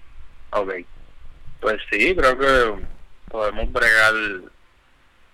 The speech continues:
con eso, porque, pues,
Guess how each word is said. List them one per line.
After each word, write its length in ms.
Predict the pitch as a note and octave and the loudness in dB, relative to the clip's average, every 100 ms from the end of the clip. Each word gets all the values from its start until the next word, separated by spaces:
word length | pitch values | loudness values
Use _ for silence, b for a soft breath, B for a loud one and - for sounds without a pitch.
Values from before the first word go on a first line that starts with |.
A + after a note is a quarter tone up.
| _ _ | _ _
con 220 | - A2+ G#2 | -2 -2 2
eso, 600 | G#2+ C3+ D3 - A#2+ A2+ A#2 _ _ _ _ _ _ _ _ _ _ | 4 6 4 2 -2 -4 -6 _ _ _ _ _ _ _ _ _ _
porque, 760 | - A2+ - A2+ A2 G#2+ G#2 G2+ | 0 0 2 4 6 6 6 4
pues, 520 | G2 G2+ G2+ G2 F#2+ | 4 4 6 4 0